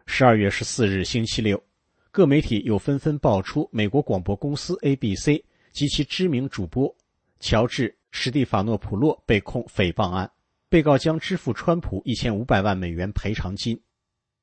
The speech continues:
并另外支付一百万美元作为川普在此诉案中的法律费用。据报道，川普总统不仅在与A B C的诉讼中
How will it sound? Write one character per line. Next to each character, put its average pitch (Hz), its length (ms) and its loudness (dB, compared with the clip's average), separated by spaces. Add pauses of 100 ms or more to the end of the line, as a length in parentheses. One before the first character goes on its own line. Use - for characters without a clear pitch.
(240)
并 160 200 4
另 160 160 4
外 113 140 4
支 151 180 0
付 139 160 -6
一 135 140 0
百 95 160 2
万 98 180 0
美 92 140 -2
元 92 280 -4
作 110 180 -2
为 98 120 -2
川 156 300 -4
普 92 200 -8
在 120 200 4
此 - 240 -6
诉 - 220 -2
案 107 260 0
中 156 160 -4
的 135 160 -2
法 95 200 0
律 92 120 -4
费 95 200 0
用。 92 180 -4 (580)
据 - 160 -2
报 92 180 2
道， 95 240 -4 (300)
川 170 240 0
普 - 100 -8
总 117 160 -2
统 107 220 -6
不 - 140 -4
仅 98 200 -4
在 107 180 0
与 95 180 -4
A 135 120 2
B 135 140 0
C 165 220 0
的 127 100 0
诉 104 220 -4
讼 95 180 -6
中 147 180 -6